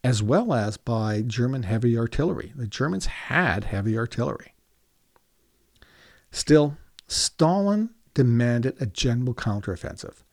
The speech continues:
and that included Crimea. So, on the twenty-seventh of February nineteen forty-two,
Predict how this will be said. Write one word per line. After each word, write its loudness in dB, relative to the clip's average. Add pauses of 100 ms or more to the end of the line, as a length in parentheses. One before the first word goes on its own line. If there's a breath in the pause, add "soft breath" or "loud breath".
(100)
and -6
that 0
included 2
Crimea. -8 (520)
So, -2 (720 loud breath)
on -6
the -8
twenty-seventh 0
of -4 (320)
February 2 (120)
nineteen -6
forty-two, -2